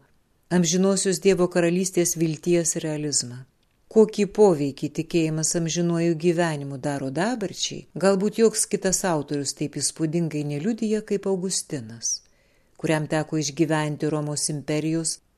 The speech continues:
ir visos civilizacinės tvarkos žlugimą. Taigi negandų ir baisumų kupina istorija. Tačiau jis žinojo ir matė, jog auga naujas miestas,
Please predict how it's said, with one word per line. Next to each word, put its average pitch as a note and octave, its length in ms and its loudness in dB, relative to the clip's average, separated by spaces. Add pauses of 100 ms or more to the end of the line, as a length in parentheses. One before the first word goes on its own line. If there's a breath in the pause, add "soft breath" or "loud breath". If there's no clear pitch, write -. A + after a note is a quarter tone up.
(120)
ir F3+ 160 6
visos G#3 380 2
civilizacinės G3 880 2
tvarkos F3+ 480 0
žlugimą. B2+ 540 -6 (580)
Taigi D#3 280 0
negandų G3+ 640 2
ir G3+ 120 0
baisumų F#3+ 480 2
kupina F3+ 360 -2
istorija. B2+ 680 -6 (760)
Tačiau A#3 320 2
jis B3 160 0
žinojo G3+ 640 4
ir A3 120 4
matė, D#3+ 520 -2
jog F3 280 -2
auga F#3 440 2
naujas E3 560 0
miestas, D#3 680 -4